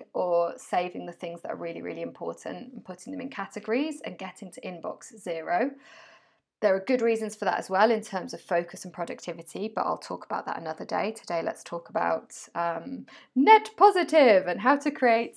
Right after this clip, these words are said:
a climate positive business, because I've worked it out <laughs> and I'm so excited. Uh, so yeah, inbox, tidying that, my cloud storage,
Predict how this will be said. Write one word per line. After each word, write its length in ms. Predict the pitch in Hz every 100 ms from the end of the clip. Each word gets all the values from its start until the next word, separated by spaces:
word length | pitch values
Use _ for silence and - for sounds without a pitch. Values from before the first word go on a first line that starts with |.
| -
a 60 | -
climate 380 | - 240 226 -
positive 400 | 233 214 - -
business, 420 | - - - -
because 340 | 285 285 302 220 -
I've 240 | 285 359
worked 340 | 277 302 220 233
it 120 | 220
out 360 | 285 247 - - - -
<laughs> 180 | -
and 1000 | 302 302 277 349 349 311 320 359 330 269 -
I'm 180 | 226
so 120 | 226 285
excited. 540 | 277 254 262 - - - - - -
Uh, 360 | 214 208 196 -
so 80 | -
yeah, 280 | 247 262 - - -
inbox, 840 | 302 320 320 320 302 - - - - _ _
tidying 500 | - 226 214 208 196
that, 340 | 240 269 262 - _ _ _ _
my 800 | 214 214 208 196 196 185 185 185 - -
cloud 640 | 262 269 285 294 311 294 - -
storage, 840 | - 262 277 277 277 277 - -